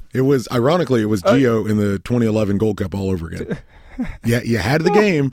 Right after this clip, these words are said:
Speaker 1: you had the game, and one substitution happened.
Speaker 2: Yeah, how,
Speaker 1: One
Speaker 2: that,
Speaker 1: substitution
Speaker 2: that was
Speaker 1: happened.
Speaker 2: so Bob Bradley, though. How
Speaker 1: Uh,
Speaker 2: Bob Bradley was that?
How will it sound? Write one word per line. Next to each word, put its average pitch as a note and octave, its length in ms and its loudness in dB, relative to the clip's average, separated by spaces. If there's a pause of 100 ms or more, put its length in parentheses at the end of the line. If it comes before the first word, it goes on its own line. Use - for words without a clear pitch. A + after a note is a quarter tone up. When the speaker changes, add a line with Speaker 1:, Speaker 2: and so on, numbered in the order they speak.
(120)
Speaker 1:
you A#2 80 -4
had D3+ 180 0
the F3+ 60 -2
game, D#3 320 0
and A2 220 0
one B2+ 240 2
substitution A#2+ 580 0
happened. F#2 380 -4 (280)
Speaker 2:
Yeah, G#3 200 2
how, F3 200 4
Speaker 1:
One F#3 280 2
Speaker 2:
that, F#3+ 80 0
Speaker 1:
substitution F#3 480 4
Speaker 2:
that F#3 180 6
was F3 160 2
Speaker 1:
happened. - 140 -10
Speaker 2:
so E3 320 4
Bob C#3+ 300 2
Bradley, B2+ 340 0
though. G#2 120 -8
How D#3+ 180 0
Speaker 1:
Uh, - 20 2
Speaker 2:
Bob E3 260 2
Bradley D3 300 2
was B2+ 180 0
that? A2+ 160 -2